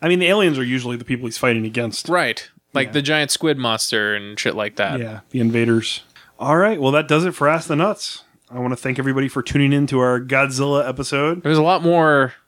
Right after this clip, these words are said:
Speaker 1: There's a lot more conversation
Speaker 2: There's a lot
Speaker 1: than I
Speaker 2: of
Speaker 1: thought there would be.
Speaker 2: conversation <laughs> we're gonna be.
Speaker 1: <laughs> Uh, this is a theme that, you know, typically we try to pick a little bit more broad themes. This is pretty narrow, but, uh, it worked out pretty well. So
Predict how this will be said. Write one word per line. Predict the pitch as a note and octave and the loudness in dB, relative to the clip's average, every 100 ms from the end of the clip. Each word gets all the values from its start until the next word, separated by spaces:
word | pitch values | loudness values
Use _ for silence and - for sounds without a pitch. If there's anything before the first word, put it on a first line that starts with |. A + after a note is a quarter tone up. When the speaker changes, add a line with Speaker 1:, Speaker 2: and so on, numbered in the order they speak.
| - | -10
Speaker 1:
There's | E3+ | -2
a | |
lot | A#3 | 0
more | A3 | 0
conversation | A3 A3 G#3+ A3+ | 2 0 2 0
Speaker 2:
There's | D3 | 2
a | |
lot | F3+ F#3 | 2 2
Speaker 1:
than | |
I | D#3+ | 0
Speaker 2:
of | G3 F#3 | 2 2
Speaker 1:
thought | D#3+ | 2
there | |
would | G3 | 2
be. | B2+ | 2
Speaker 2:
conversation | F#3+ A#3 - B3 - - C#4+ - F4 - G#4 | 2 2 2 0 0 -2 0 2 0 0 0
<laughs> | D4+ | 0
we're | B3 B3+ C4+ F#4+ | 2 0 0 0
gonna | - | 0
be. | - | 0
Speaker 1:
<laughs> | C4 G4+ - - - - D#4+ - | 0 -2 -4 -8 -8 -6 -10 -2
Uh, | E3+ D#3+ | 0 2
this | D#3 E3 | 0 0
is | F#3 | 0
a | F#3 | 0
theme | F3+ F3+ F3 E3 | 2 2 2 2
that, | C#3+ C#3+ - | 0 0 -4
you | E3 | 0
know, | D3 | 0
typically | G3 F#3+ F#3 | 0 0 0
we | |
try | D#3 D3+ | 2 2
to | C#3 | 0
pick | - - C#3 | -2 -2 0
a | |
little | C#3 C#3 | 0 -2
bit | |
more | C3 B2+ | -2 -2
broad | A#2 B2 D3 D3 | 0 2 2 0
themes. | B2 B2 A#2+ B2 - - | -2 0 0 -2 -6 -10
This | C#3+ | -10
is | C#3 | -10
pretty | - C#3+ B2+ | -2 2 4
narrow, | C3+ C#3+ A#2 | 4 2 0
but, | A2+ B2 | 0 0
uh, | A#2+ A#2+ | 2 2
it | B2+ | 2
worked | C#3+ E3 | 0 0
out | G3+ | -2
pretty | C#3 A#2 | -2 -2
well. | A2 A2 G#2 | 0 -2 -6
So | - B2+ A#2+ | -10 -8 -8